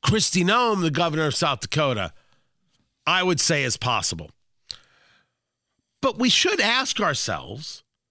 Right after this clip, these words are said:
are we looking to Trump's V P as the next presidential name up? Well,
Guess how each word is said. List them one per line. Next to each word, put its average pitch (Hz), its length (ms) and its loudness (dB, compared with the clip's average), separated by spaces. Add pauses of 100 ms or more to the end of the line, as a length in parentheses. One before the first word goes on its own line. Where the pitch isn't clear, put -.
(480)
are 226 320 4
we 302 220 0
looking 139 720 -2 (480)
to 214 200 2
Trump's 240 720 0
V 202 360 0
P 143 680 -2 (1400)
as 202 640 2 (100)
the 170 220 0
next 190 560 -2 (160)
presidential 160 960 0 (580)
name 120 440 0 (100)
up? 90 300 -8 (1200)
Well, 139 420 -2